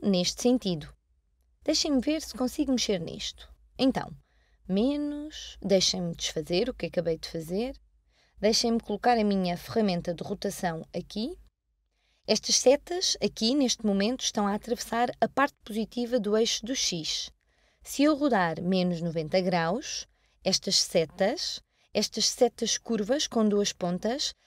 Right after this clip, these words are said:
devem passar a atravessar a parte negativa do eixo dos Y. Vamos garantir que consigo fazer isso. Então, esta é a parte negativa do eixo dos Y.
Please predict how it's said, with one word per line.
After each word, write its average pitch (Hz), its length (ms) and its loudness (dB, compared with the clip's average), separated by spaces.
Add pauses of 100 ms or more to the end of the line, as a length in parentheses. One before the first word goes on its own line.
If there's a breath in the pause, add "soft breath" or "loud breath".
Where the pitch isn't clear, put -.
(160)
devem 240 260 6
passar 226 380 4
a 170 100 2
atravessar 214 720 -4 (100)
a - 80 2
parte 190 340 0
negativa 247 680 0
do 262 180 2
eixo 170 320 0
dos 226 160 0
Y. 175 460 -4 (580)
Vamos 302 260 2
garantir 277 440 0
que - 120 -14
consigo 240 400 -2
fazer 214 360 -2
isso. - 440 -14
Então, 233 720 -6 (800)
esta 180 540 0
é 190 100 2
a 185 60 4
parte 180 320 0
negativa 202 720 -4
do 190 180 2
eixo 175 240 0
dos 160 160 -8
Y. 240 560 -6